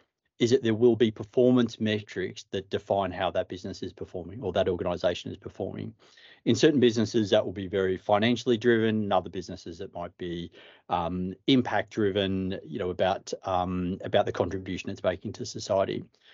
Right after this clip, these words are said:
So when I think about know your numbers, it's not just about the pure financials. It's about knowing what, what are the, the key performance indicators, the key measures that tell you how that business is performing, and, and being really clear on what they are and,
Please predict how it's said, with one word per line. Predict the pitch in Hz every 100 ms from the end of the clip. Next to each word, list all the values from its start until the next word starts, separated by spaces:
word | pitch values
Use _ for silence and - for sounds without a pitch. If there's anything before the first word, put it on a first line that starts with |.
| _
So | -
when | 156
I |
think | 170 233
about | 196 156
know | 123 123
your | 117 107
numbers, | 107 110 107 98 98 98
it's | 127
not | 185 185
just | - -
about | 120 110
the | 110
pure | - 107
financials. | 92 104 101 110 107 95 90
It's | -
about | - 190 -
knowing | 120 123 123 117 107
what, | 101 107 98 - - - _ _ _ -
what | 190
are |
the, | 180 143 - -
the | 127
key | - - 143 147 143
performance | 123 113 - 120 110 104 107
indicators, | 101 104 95 98 95
the | 120
key | 113 - 139 135
measures | 120 120 110 101 92
that | 107 104 -
tell | - 107
you | 107 101
how | 92 110 104
that | 98 95
business | 104 90 98 95
is | 98
performing, | - 92 - 95 95 95 101 113 _ - - - -
and, | 120 -
and | 117
being | 113 117 117
really | 131 131 117
clear | 113 - 143
on | 117
what | 101 104
they | 95 101
are | 98 98
and, | 104